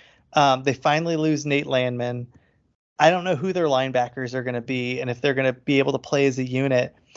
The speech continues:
Like, my, I mean, how, how successful do you think this defense is gonna be, given that, and, like,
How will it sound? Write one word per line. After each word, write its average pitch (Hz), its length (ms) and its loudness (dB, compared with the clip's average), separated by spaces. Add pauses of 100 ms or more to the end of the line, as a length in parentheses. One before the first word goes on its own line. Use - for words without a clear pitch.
(200)
Like, 160 160 0
my, 185 260 4 (380)
I 175 60 -4
mean, 165 280 0
how, 226 680 6 (880)
how 220 220 4
successful 175 840 -4 (140)
do 170 100 -6
you 170 140 -4
think 170 260 -4
this 156 220 -2
defense 170 480 -4
is 127 160 -4
gonna 127 200 0
be, 123 440 -2 (300)
given 247 240 6
that, 233 180 2
and, 190 120 2
like, 196 200 2